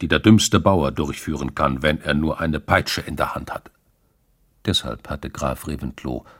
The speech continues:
eine Peitsche in der Hand. Großes Gewicht sollte auf seelische Unterwerfung gelegt werden und darauf, dass die Selbstständigkeit gebrochen werden müsse. Er zögerte nicht, diese Prinzipien auf den kleinen Christian anzuwenden.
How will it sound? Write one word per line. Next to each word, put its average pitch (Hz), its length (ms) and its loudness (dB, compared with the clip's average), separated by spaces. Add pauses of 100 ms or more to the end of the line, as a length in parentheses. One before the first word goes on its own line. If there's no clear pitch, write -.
(400)
eine 62 180 -10
Peitsche - 560 -8
in - 80 -10
der - 160 -12
Hand. - 240 -20 (1080)
Großes 151 400 8
Gewicht 131 340 4
sollte 117 400 2
auf 98 280 2 (160)
seelische 104 580 8
Unterwerfung 85 760 -2
gelegt 67 420 -8
werden 71 280 -6 (180)
und 139 220 8
darauf, 104 400 6
dass - 320 2 (640)
die 80 100 4
Selbstständigkeit 69 1000 0
gebrochen - 580 -4
werden - 320 -12
müsse. - 240 -12 (920)
Er - 100 -10
zögerte 101 460 6
nicht, 92 260 -4
diese 78 160 -2
Prinzipien 85 580 -2
auf - 160 -8
den 76 160 -4
kleinen 78 340 -2
Christian - 460 -8
anzuwenden. - 640 -12